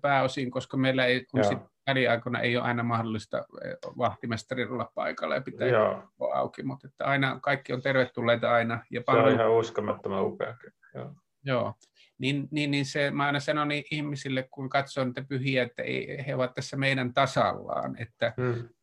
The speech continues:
Speaker 1: se, että me ei pidä asettaa sitä tavallaan pyhää sinne jonnekin ylös, vaan esikuvaksi sille tielle, missä me kuljetaan, että he ovat omalla ta-, kilvoittelullaan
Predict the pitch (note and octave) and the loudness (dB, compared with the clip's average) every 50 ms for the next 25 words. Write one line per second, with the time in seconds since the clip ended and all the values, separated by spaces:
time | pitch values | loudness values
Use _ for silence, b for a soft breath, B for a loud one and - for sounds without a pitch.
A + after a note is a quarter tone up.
0 | _ _ _ - B2 A#2+ B2 A#2+ - - - - - B B B B - - B2 | _ _ _ 0 2 2 2 2 0 -4 -8 -8 -10 B B B B -10 -10 -8
1 | - C3 B2 B2+ B2+ B2 - B2+ C3 B2+ C3 C3+ - D3 C3 C3 - _ C3 B2 | -2 0 2 2 2 2 0 0 2 2 2 2 0 -2 -4 -4 -2 _ 2 2
2 | B2 - - C3+ C3 - B2+ B2 B2 A#2+ A#2+ - _ _ _ _ _ _ _ _ | 2 0 -4 -8 -2 0 2 4 4 2 0 -6 _ _ _ _ _ _ _ _
3 | _ _ _ _ _ _ _ _ _ _ - - - - B2+ A#2+ C3+ C3 B2+ B2+ | _ _ _ _ _ _ _ _ _ _ -18 -18 -8 -4 -2 2 4 4 6 6
4 | B2+ B2 A#2+ A#2+ - D3 C#3+ B2+ C#3 C#3+ C3 A#2+ A2+ A2 - A#2+ A#2+ A#2 A#2 A#2+ | 6 6 4 4 0 -2 -2 0 0 2 4 4 2 2 -2 -6 -6 -4 -4 -4
5 | B2 A#2+ A#2+ B2 A#2+ A#2+ _ - C3 B2 B2 B2 - - E3 D#3+ D#3+ D#3+ D3+ C3 | -2 -2 -2 -4 -4 -6 _ -4 -2 -2 -2 -4 -2 -2 0 0 2 4 4 2
6 | A#2+ A#2 - - A#2 A2 A2 A2 A2 A2 A2+ A2+ B2+ C3+ C3+ - D3 B2+ - - | 2 2 -2 -6 -4 -2 0 2 2 2 0 0 -2 -4 0 0 0 0 0 -2
7 | A#2+ G#2+ A2 G#2 F#2 - - - - - A2+ A2 G#2 - - - C3 A#2+ A2 G#2+ | -4 2 2 2 2 2 -4 -12 -10 -8 -6 -6 -6 -8 -6 -2 0 2 2 2
8 | G#2+ G2+ G2+ G#2+ - - B2 A2+ G#2+ - - A#2 A2+ G#2+ G#2 G#2 A2 - A2+ A2 | 0 0 -2 -4 -6 -6 -8 -8 -8 -8 -6 -6 -4 -4 -4 -6 -4 -4 -2 -2
9 | A2 A2 - - - C3+ C3+ C3 C3 B2+ B2+ - - - D#3+ D#3+ E3 D#3 C#3 B2 | -2 -4 -6 -10 -6 -2 2 4 4 4 4 2 -2 -4 0 2 4 4 6 4
10 | G#2+ - - - - - - - _ - C3+ C3+ C3 B2+ A#2+ A2+ G#2+ G2+ G#2 G2 | 4 2 0 -6 -8 -10 -14 -16 _ -4 -2 0 2 2 2 2 2 2 0 -2
11 | - _ - - B1 B1 C2 C2+ C2+ C2+ B1+ B1 A#1 - G#2+ - | -6 _ -8 -6 -4 -4 -4 -4 -2 -2 0 0 0 0 -2 -4